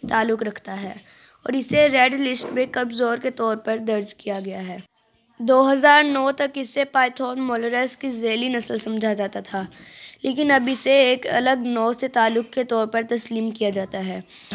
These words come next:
ये पालतू जानवरों की तिजारत के नतीजे में फ्लोरिडा में एक हमला आवर नस्ल है। थर्ड पर हम बात करेंगे रेटिकुलेटेड पाइथन की।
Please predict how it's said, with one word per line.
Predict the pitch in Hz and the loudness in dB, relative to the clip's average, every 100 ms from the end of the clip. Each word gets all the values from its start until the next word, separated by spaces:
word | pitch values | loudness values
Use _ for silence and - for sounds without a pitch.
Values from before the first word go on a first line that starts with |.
| 180 _ 302 | -10 _ -4
ये | |
पालतू | 311 285 254 277 262 | 4 6 6 2 0
जानवरों | 277 247 247 262 269 | 2 2 2 2 0
की | 269 | -2
तिजारत | 285 233 254 240 247 254 | -8 0 2 2 0 -4
के | 285 | -6
नतीजे | 269 247 247 214 233 | -6 -6 -8 -4 -2
में | 226 233 262 - _ _ - _ | -2 -4 -6 -16 _ _ -20 _
फ्लोरिडा | - 269 262 247 233 269 | 4 6 8 6 6 4
में | 269 | 4
एक | 247 240 240 269 | 0 -2 -2 -8
हमला | 254 240 240 240 | -8 -2 0 0
आवर | 220 214 | 0 -2
नस्ल | 208 202 208 190 | -6 -8 -10 -10
है। | 180 - _ _ _ _ _ _ _ - - _ - | -12 -16 _ _ _ _ _ _ _ -20 -20 _ -4
थर्ड | 262 269 269 | 0 0 2
पर | 320 311 | 2 2
हम | 311 285 | 2 0
बात | 277 262 262 | 0 -2 -2
करेंगे | 277 269 269 277 | -2 0 0 0
रेटिकुलेटेड | 262 233 247 254 240 226 233 220 | 0 -4 -6 -6 -4 -4 -6 -6
पाइथन | 226 214 - 202 196 | -6 -6 -8 -10 -10
की। | 190 190 | -12 -16